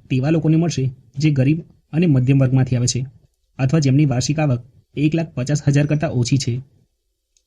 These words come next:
જો તમે સરકારી કર્મચારી છો અથવા તો ટેક્સપેયર છો, તો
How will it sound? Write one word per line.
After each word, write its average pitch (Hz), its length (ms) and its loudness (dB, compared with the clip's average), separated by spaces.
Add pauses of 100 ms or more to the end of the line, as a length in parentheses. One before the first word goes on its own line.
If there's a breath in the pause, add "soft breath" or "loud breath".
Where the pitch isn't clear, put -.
(480)
જો 147 140 0
તમે 170 180 0
સરકારી 135 400 0
કર્મચારી 151 420 0
છો 165 200 -2 (360)
અથવા 139 220 0
તો 156 100 0
ટેક્સપેયર 143 480 0
છો, 147 160 -2 (340)
તો 170 280 -4